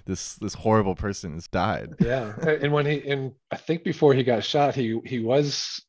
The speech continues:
Speaker 2: considering the redemption that Sally had told him the night
Speaker 1: Mm-hmm.
Speaker 2: before,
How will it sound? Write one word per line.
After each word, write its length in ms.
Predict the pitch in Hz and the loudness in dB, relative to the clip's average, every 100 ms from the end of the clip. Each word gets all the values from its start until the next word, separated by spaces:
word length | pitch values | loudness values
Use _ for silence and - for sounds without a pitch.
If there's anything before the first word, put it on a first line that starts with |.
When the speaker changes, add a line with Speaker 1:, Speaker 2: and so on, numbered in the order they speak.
| _ _ _ - | _ _ _ -10
Speaker 2:
considering 600 | 120 - 156 127 117 120 | -6 0 0 0 -2 -2
the 100 | 117 | -2
redemption 640 | 113 117 135 - 113 151 - | 0 0 0 -2 -4 -8 -4
that 320 | 123 110 110 | 0 0 -2
Sally 420 | - 131 123 120 113 | -4 0 2 4 2
had 200 | 117 - | 0 0
told 240 | 123 117 | 0 0
him 80 | 117 | 0
the 80 | 113 | 2
night 140 | 117 | 2
Speaker 1:
Mm-hmm. 60 | 123 | 2
Speaker 2:
before, 600 | 110 147 143 113 135 | 0 2 2 2 -2